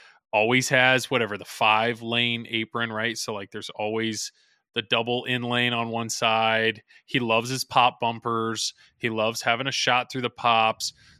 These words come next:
There's a real good chance this won't be a two flipper game. It'll be at least a three flipper game. You know, like, these are all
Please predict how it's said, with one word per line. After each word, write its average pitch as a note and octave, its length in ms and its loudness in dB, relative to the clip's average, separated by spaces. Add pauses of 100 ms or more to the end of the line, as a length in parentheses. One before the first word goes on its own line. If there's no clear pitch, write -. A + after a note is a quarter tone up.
There's G#2+ 160 -2
a G#2 60 -2
real A#2+ 440 4
good C#3 200 2
chance B2+ 420 2
this A#2 200 -6
won't B2 260 -4
be B2 140 2
a A#2+ 60 0
two B2+ 200 -6
flipper B2+ 340 -2
game. A#2 360 -2
It'll G#2+ 120 -4
be A2 180 -2
at F#2+ 100 -4
least A#2 340 -2
a C3 60 0
three B2 260 0
flipper A#2 360 -4
game. A2 400 -2
You A2+ 100 -4
know, A2 100 -2
like, G#2 140 -4
these B2+ 180 -2
are A#2+ 120 2
all A#2 360 4